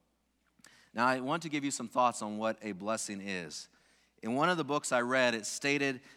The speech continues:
that part of the etymology of the word is to add strength. The, the etymology of the word blessing was a word that meant to add strength to one's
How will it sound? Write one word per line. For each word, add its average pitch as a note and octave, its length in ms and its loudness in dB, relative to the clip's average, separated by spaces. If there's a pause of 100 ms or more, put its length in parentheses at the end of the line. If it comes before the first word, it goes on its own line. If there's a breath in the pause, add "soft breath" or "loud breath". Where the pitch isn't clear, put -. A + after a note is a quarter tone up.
that G#2+ 180 -4
part D#3 360 4
of C#3 120 -2
the C3 140 -6
etymology C3+ 560 0
of B2 100 -4
the A#2 80 -4
word A#2+ 480 0
is A#2 280 -4
to - 180 -8
add B2 180 4
strength. - 580 -6 (320 soft breath)
The, B2 140 -2
the A2+ 260 -6
etymology C3 520 0
of A#2 40 -6
the A#2 60 -4
word A#2 200 -2
blessing A#2 400 -2 (260 loud breath)
was A2 200 -4
a A2 60 -2
word C3 320 2
that A#2 120 -2
meant B2 240 -2
to - 140 -6
add A#2 200 4
strength C#3 640 -4
to - 120 -12
one's A#2+ 440 -4